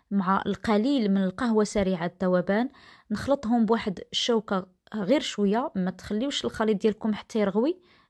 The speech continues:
غير شويه فقط. وغادي نبدا ندهن الغريبه ديالي. غير هنايا نصيحه البنات،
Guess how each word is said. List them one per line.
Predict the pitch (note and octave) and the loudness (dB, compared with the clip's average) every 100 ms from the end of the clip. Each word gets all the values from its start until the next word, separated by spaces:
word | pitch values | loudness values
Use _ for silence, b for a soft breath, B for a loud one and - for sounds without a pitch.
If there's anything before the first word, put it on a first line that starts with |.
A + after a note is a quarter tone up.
| A#3 | 0
غير | C4 | 2
شويه | C#4+ - G3+ F#3+ | 2 -2 -2 -2
فقط. | - - F4+ A4+ - b b b E4+ | -4 -4 -4 -4 -10 b b b -2
وغادي | D#4 B3 A#3+ A3+ | 2 2 2 0
نبدا | G3+ A3 | 2 2
ندهن | G3 G3+ B3 - | 2 2 -2 -2
الغريبه | G3 G3 G3 F#3+ G3 | -2 0 0 0 0
ديالي. | G3 F#3+ F3+ A3+ - B B B | 0 0 0 -2 -6 B B B
غير | F#3+ G3 A3+ - | -4 0 -2 -2
هنايا | F#3+ F#3+ G3 G3+ F#3+ - | -2 0 2 2 2 0
نصيحه | G3 F#3+ - B3+ A3+ | 0 0 -2 -2 0
البنات، | F3+ F#3 B3+ D4+ | 2 2 2 0